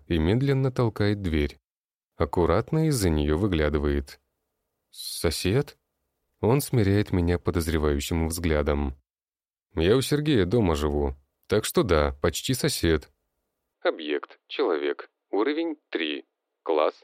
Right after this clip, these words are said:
не определён. Ого, он даже прокачаться немного успел, какой молодец! Класс, правда, не определён, а это значит, что он у него как минимум не уникальный. "А о чём вы хотите по-" "Давай на "ты",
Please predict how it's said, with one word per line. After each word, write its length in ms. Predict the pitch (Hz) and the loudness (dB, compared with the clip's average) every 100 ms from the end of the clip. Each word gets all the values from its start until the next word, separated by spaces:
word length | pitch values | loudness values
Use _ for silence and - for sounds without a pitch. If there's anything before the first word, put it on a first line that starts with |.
| _ | _
не 120 | 175 | -4
определён. 680 | 165 - 139 90 76 73 71 - _ _ _ _ _ _ - | -2 -2 -6 -2 -2 -2 -4 -10 _ _ _ _ _ _ -2
Ого, 560 | 104 82 80 80 80 73 | 0 2 0 2 0 0
он 180 | 80 76 | 0 0
даже 220 | 76 82 | 0 0
прокачаться 600 | 104 - - 85 - 156 | -2 -4 -2 -2 -2 -2
немного 360 | 143 95 78 | 0 0 0
успел, 500 | 80 - - 80 69 - | 0 -2 0 0 0 -4
какой 420 | - 139 - 139 | -4 -2 0 0
молодец! 800 | 135 147 160 110 82 73 - - _ _ _ _ _ _ _ - | 2 2 0 2 2 0 -4 -18 _ _ _ _ _ _ _ -4
Класс, 380 | 82 98 135 - | 0 2 0 0
правда, 360 | 85 76 78 | 0 2 2
не 120 | 73 | 2
определён, 720 | 73 67 80 73 73 71 69 - _ - | 0 0 -2 0 0 0 -2 -6 _ -2
а 80 | |
это 300 | 78 87 151 | 0 0 0
значит, 360 | 139 139 135 151 | 0 0 -2 -6
что 220 | - 82 | -2 0
он 120 | 82 | 2
у 40 | 120 | 2
него 220 | 131 127 | 2 0
как 200 | 131 123 | -2 0
минимум 480 | 90 98 104 107 92 | 0 2 2 2 2
не 140 | 104 | 0
уникальный. 1080 | - 104 113 - 85 71 71 71 71 67 - _ _ _ _ _ _ _ - | 0 0 0 0 0 0 0 0 -2 -4 -8 _ _ _ _ _ _ _ -2
"А 200 | 92 95 | 2 2
о 60 | |
чём 320 | 95 - 135 87 | 0 0 0 0
вы 140 | 80 | 0
хотите 540 | - 92 - 87 92 | -2 -4 -4 -4 -4
по-" 380 | - - 95 92 - _ _ _ | -4 0 2 2 -2 _ _ _
"Давай 300 | 87 104 156 | 2 4 6
на 140 | 165 143 | 4 4
"ты", 340 | 113 78 | 4 2